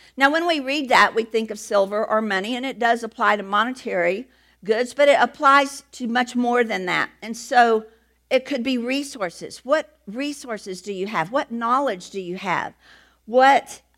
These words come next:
uh, is in your life that you can work with? What gifts and talents has God put in you that he's stirring up even now? What are those dreams?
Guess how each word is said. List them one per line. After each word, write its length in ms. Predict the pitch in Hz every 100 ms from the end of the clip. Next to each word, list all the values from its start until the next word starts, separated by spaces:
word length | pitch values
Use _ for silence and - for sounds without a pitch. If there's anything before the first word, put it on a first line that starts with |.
| -
uh, 160 | 226 220
is 240 | 240 220 -
in 400 | 240 262 262 254
your 300 | 214 233 233
life 400 | 214 214 247 254
that 100 | 233
you 80 | 240
can 220 | 233 233
work 200 | 233 226
with? 200 | 196 185
What 240 | 277 220 -
gifts 480 | 320 269 - - -
and 140 | 226
talents 540 | 220 254 247 220 - -
has 180 | 185 -
God 320 | 202 175 175
put 160 | 220
in 160 | 202 202
you 100 | 180
that 120 | 190
he's 160 | 185 170
stirring 420 | - 233 214 196
up 200 | 190 - _ _ _ _ _
even 340 | 226 240 208 175
now? 360 | 175 160 180 _ _ _ _ _ _ _ _ _ _
What 200 | 214 262
are 80 | 269
those 260 | 220 190 -
dreams? 600 | 190 190 165 143 _